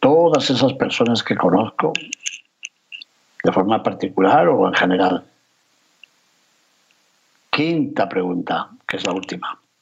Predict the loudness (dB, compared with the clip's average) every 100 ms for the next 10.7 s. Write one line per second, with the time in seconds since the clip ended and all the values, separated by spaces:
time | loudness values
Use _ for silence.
0 | -20 _ -20 -20 _ -4 -2 -4 -2 0
1 | 2 0 -2 -4 -6 -14 _ _ _ _
2 | 0 2 4 4 4 2 4 6 6 4
3 | 2 2 4 6 4 0 -16 _ _ _
4 | -20 -12 -8 -4 -2 -2 -2 -4 0 0
5 | 2 2 2 2 2 4 4 2 -2 -14
6 | _ _ -4 -2 0 2 4 4 0 -2
7 | -6 _ _ _ _ _ _ _ _ 0
8 | 0 2 0 2 0 0 2 4 4 4
9 | 0 2 0 4 4 6 4 4 6 6
10 | 6 4 2 2 2 2 0